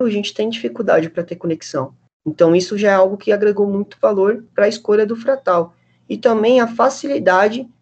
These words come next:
que a produção tem de abrir um, uma solicitação. Eu gosto de fazer a brincadeira quando eu dou treinamento,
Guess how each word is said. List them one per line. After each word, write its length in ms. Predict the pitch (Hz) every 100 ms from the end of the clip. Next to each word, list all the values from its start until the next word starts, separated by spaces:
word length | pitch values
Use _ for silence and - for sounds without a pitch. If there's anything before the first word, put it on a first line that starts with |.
| _
que 80 | 220
a 40 |
produção 540 | 226 226 220 - 226
tem 160 | 226 214
de 80 | 226
abrir 160 | 220
um, 140 | 226 233 226 -
uma 160 | 220
solicitação. 800 | 220 220 226 233 262 - 277 - _ _ _ _
Eu 80 | 175
gosto 160 | 208
de 60 | 247
fazer 200 | 233 226
a 40 |
brincadeira 580 | 214 226 233 226 175 196
quando 180 | 196 196
eu 60 | 196
dou 100 | 196
treinamento, 800 | 196 196 185 175 190 190 185